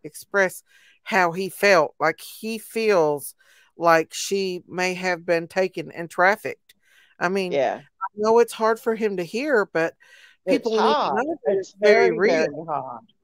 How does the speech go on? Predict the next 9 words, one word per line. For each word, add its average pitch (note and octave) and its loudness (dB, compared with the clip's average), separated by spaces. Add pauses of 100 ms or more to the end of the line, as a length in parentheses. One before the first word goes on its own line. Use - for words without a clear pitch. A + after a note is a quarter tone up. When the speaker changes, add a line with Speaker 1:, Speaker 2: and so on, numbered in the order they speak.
(440)
Speaker 2:
It's F#3 -2
very F#3 2
hard, D#3 -2 (100)
but D#3 -2
it's D3+ -4
the D3 -2
reality, C3 -6
and C#3 -4
it, C3 -8